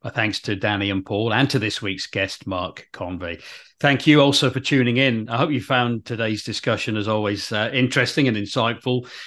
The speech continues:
and, uh, inspiring as well. And if you have felt inspired to support our work to help prevent suicides at the Jordan Legacy,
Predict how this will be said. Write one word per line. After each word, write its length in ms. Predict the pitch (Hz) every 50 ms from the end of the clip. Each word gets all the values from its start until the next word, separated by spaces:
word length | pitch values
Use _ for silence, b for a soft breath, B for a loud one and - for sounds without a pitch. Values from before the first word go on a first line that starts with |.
| B B -
and, 420 | 139 135 135 139 131 120 123 -
uh, 160 | 139 135 143 143
inspiring 640 | 147 127 123 - - 135 135 131 127 127 127 123
as 140 | 123 110 110
well. 340 | 120 139 143 127 113 104 110
And 340 | 120 120 123 123 131 127 B B B _
if 120 | 135 123
you 80 | 156 143
have 240 | - 156 190 208 -
felt 240 | - 156 120 101
inspired 440 | 107 101 - - 110 101 104 98 - -
to 80 | 110
support 400 | 92 113 92 - 107 95 92 95 107
our 400 | 104 104 98 98 95 92 95 -
work 360 | - 98 95 104 143 151 - -
to 160 | - 107 90
help 220 | 107 110 101 -
prevent 420 | - 110 95 104 98 98 92 92 -
suicides 500 | - 107 98 95 - - 98 95 95 104
at 80 | 98
the 60 | 101
Jordan 340 | 98 - 107 98 95 98 95
Legacy, 480 | 95 98 90 107 - - 131 131 131